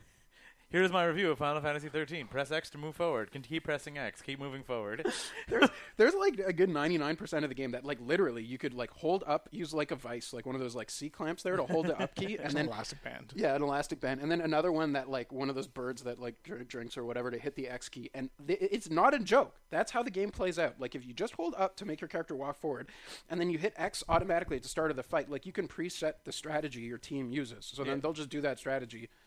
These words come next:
Speaker 2: Whatever. There you go. You'll just pass through dungeons and shit like that. No
Speaker 1: Fun.
Speaker 2: joke.
Speaker 1: So yeah, no. Ah, Final Fantasy fifteen. When does it
Speaker 2: Yeah.
Speaker 1: come out?
Speaker 2: Hmm.
Speaker 1: Soon-ish,
Speaker 2: Was it
Speaker 1: right?
Speaker 2: this, this Christmas? Or
Speaker 1: Yeah, I
Speaker 2: they
Speaker 1: think it's, I think it's a holiday launch.
Speaker 2: No shit.
Speaker 1: Yep.
Speaker 2: I might even go crazy and get this one at launch.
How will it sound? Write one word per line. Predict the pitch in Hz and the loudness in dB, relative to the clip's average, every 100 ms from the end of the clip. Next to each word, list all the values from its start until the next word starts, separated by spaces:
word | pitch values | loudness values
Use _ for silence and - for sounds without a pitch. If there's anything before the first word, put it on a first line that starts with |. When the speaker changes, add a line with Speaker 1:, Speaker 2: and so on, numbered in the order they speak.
| - _ - | -20 _ -4
Speaker 2:
Whatever. | 381 339 349 - | 0 2 2 0
There | - 208 | -2 0
you | |
go. | 294 190 | 2 2
You'll | 135 139 | 2 -2
just | - | -2
pass | - 160 | -4 -4
through | - - | -4 -2
dungeons | 170 175 - | -2 -2 -4
and | - | -6
shit | - 131 | -6 -8
like | - | -10
that. | 139 131 - - - - - - - - - _ - | -10 -10 -14 -20 -14 -12 -12 -14 -20 -20 -20 _ -6
No | 139 117 | -2 -2
Speaker 1:
Fun. | |
Speaker 2:
joke. | 110 107 - - - - - - | -2 -10 -16 -20 -20 -20 -20 -14
Speaker 1:
So | - | 0
yeah, | 180 143 | 4 4
no. | 139 113 - - - _ _ _ _ - | 2 -2 -4 -20 -20 _ _ _ _ -12
Ah, | - 240 233 _ | -10 -10 -14 _
Final | - 180 | -8 -6
Fantasy | 185 180 170 | -4 -6 -6
fifteen. | 180 - 135 123 | -10 -10 -12 -10
When | 175 | -8
does | 170 | -6
it | |
Speaker 2:
Yeah. | |
Speaker 1:
come | 180 | -4
out? | 214 - - _ _ _ _ - | -4 -6 -14 _ _ _ _ -8
Speaker 2:
Hmm. | 320 370 - | -4 -4 -8
Speaker 1:
Soon-ish, | - 226 151 | -8 -6 -4
Speaker 2:
Was | 202 | -2
it | 170 | 0
Speaker 1:
right? | 185 | 0
Speaker 2:
this, | - | -2
this | 147 170 - | -4 -8 -8
Christmas? | - 165 320 - - | -6 -6 -6 -8 -4
Or | 151 | 0
Speaker 1:
Yeah, | 156 | 2
I | |
Speaker 2:
they | 135 | 2
Speaker 1:
think | 131 | 0
it's, | 120 | 0
I | 139 | -2
think | 160 | -4
it's | 160 | -4
a | |
holiday | 147 156 120 | -2 -2 -2
launch. | 110 127 | -6 -8
Speaker 2:
No | 135 160 | -6 -6
shit. | 196 - 131 117 - - | -8 -10 -10 -10 -14 -8
Speaker 1:
Yep. | 135 - | -8 -2
Speaker 2:
I | - | 2
might | - 190 | 4 4
even | 143 123 | 4 0
go | 113 113 - | -2 -4 -10
crazy | - 117 117 113 | -12 -12 -10 -12
and | 107 | -14
get | 113 | -14
this | 110 - | -16 -14
one | 117 | -14
at | 113 - _ | -14 -20 _
launch. | 117 113 113 | -16 -14 -16